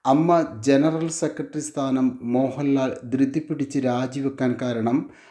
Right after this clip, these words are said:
അദ്ദേഹത്തിനെതിരായി ചില നടികൾ പരാതികൾ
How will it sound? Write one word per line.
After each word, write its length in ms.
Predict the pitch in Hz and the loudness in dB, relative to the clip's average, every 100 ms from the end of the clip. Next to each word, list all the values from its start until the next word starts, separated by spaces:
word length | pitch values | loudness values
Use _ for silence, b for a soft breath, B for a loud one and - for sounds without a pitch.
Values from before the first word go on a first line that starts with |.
| B | B
അദ്ദേഹത്തിനെതിരായി 1160 | 123 123 131 156 156 156 156 139 131 131 131 131 | -4 -2 2 4 2 0 0 0 2 2 2 0
ചില 240 | 127 127 127 123 117 120 | -2 -2 0 -2 -2 2
നടികൾ 460 | 123 120 135 135 135 135 - | 2 4 2 4 2 0 -2
പരാതികൾ 640 | 127 127 143 147 143 139 | 2 2 2 2 2 0